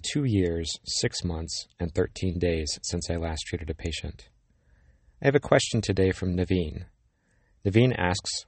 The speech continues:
"Why is it often less strenuous to keep moving versus standing still?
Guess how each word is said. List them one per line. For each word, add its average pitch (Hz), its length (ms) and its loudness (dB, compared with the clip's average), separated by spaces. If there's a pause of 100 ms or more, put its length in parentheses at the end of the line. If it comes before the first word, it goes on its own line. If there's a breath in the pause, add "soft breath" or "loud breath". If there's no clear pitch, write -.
"Why 104 260 4
is 147 180 4
it 139 140 4
often 92 420 2
less 92 240 2
strenuous 82 520 -2 (160)
to - 120 -12
keep - 320 -2
moving 80 400 -2
versus 85 360 -2
standing 82 340 0
still? - 500 2